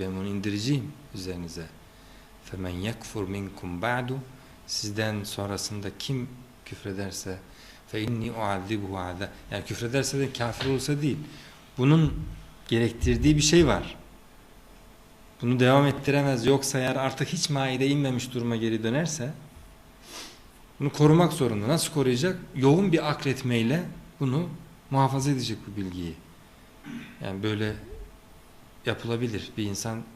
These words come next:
bazen bir korkudan sonra bakıyorsun iki üç derken bunu akletmeye dönüştürüyor ve bu bilgiyi kalıcı kılmaya başlıyor. Artık tekrar vazcaymıyor veya vazgeçip tekrardan çözülmüyor.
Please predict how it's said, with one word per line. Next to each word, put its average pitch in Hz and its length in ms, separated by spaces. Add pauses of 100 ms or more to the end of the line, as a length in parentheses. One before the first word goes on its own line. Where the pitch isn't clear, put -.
(200)
bazen 107 320
bir 107 160
korkudan 110 440
sonra 113 320 (240)
bakıyorsun 110 440
iki - 260
üç 170 260 (420)
derken 139 360
bunu 147 220
akletmeye 147 540
dönüştürüyor 113 600 (440)
ve 131 60
bu 131 120
bilgiyi 131 260
kalıcı 143 380
kılmaya 107 380
başlıyor. 87 400 (840)
Artık 123 300 (220)
tekrar 143 360 (360)
vazcaymıyor 120 720
veya 104 200
vazgeçip 110 520
tekrardan 131 920 (260)
çözülmüyor. 117 600